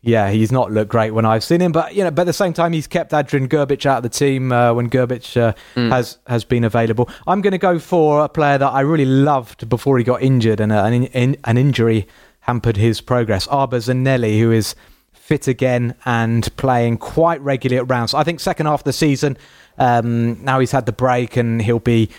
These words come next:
Speaker 1: sort of, you know, in, in good physical shape. He's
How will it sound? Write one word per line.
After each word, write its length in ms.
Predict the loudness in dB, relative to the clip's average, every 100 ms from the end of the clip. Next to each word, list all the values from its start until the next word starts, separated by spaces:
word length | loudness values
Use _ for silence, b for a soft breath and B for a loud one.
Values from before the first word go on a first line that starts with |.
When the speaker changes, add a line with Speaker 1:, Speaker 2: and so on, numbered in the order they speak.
| B B B
Speaker 1:
sort 180 | -2 -2
of, 240 | -2 -8 -10
you 140 | -2
know, 160 | 0 0
in, 320 | 0 0 -2
in 180 | 0 0
good 180 | 0 -2
physical 360 | -2 -4 -2 -2
shape. 280 | 0 -2 2
He's 300 | 2 0